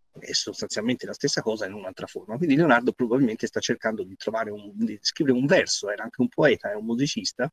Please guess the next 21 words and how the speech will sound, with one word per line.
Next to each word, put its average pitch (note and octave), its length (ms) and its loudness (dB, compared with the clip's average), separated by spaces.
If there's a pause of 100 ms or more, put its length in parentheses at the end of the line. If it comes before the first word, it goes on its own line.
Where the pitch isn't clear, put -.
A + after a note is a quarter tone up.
(580)
a - 80 -8
corte - 440 -6
e D#3+ 120 -4
quindi, A2+ 400 -2
ehm, G2 380 -6 (960)
eh, G2+ 500 -6
questo - 240 0
è - 20 2
probabilmente A#2 340 0
quello G2+ 140 -2
che F#2 60 -6
stava F2+ 140 -4
cercando G2 380 -6
di F#2+ 80 -12
fare. - 260 -10
Ecco, - 340 0
nell'immaginario G#3+ 640 4
collettivo F3+ 560 2
queste - 280 0
due A3+ 180 2
cose, G#2+ 440 0